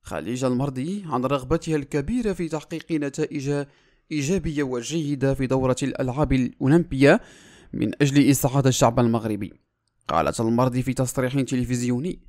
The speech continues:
"نتمنى الخير، الحظ لم يسعف ياسمين متقي من أجل الفوز، لكنها انتصرت في الجولة الثانية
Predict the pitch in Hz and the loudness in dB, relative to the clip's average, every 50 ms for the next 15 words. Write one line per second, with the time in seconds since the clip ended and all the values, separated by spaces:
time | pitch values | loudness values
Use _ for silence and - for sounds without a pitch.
0 | - _ _ _ _ _ _ - - - - 101 104 120 127 131 127 127 - - | -20 _ _ _ _ _ _ -16 -14 -8 -6 -4 0 2 4 4 4 4 2 0
1 | - 175 143 - - - _ _ _ - - 90 - - - 170 127 - 117 113 | -2 -2 -2 -2 -6 -10 _ _ _ -8 -8 -8 -6 -2 -2 -2 -2 0 -4 -2
2 | 123 127 147 143 - 127 123 160 156 - - 123 123 135 131 127 - - 147 165 | 0 0 0 0 0 0 0 -2 -2 -2 -4 -2 0 2 2 0 0 -2 0 0
3 | 175 175 175 180 180 - _ _ _ _ - - 147 196 202 - - - - 104 | 2 4 2 2 0 0 _ _ _ _ -8 -2 -2 -2 -2 -2 -8 -8 -6 -6
4 | 87 - _ _ _ _ _ - - - - - - 135 131 123 127 120 - - | -8 -8 _ _ _ _ _ -12 -10 -10 -8 -4 -2 -2 -2 0 -2 -2 -2 0
5 | 151 156 156 143 123 123 113 117 - 165 156 143 135 131 127 131 120 - 151 - | 0 2 2 2 0 0 -2 0 0 2 2 2 2 0 0 -2 -2 -2 -2 0
6 | 160 143 139 - - 139 127 120 139 135 131 123 - 135 123 - 147 151 143 120 | 0 0 0 0 0 0 2 2 2 2 2 0 -2 -4 -2 0 0 0 0 0
7 | 127 143 165 185 | 2 2 2 2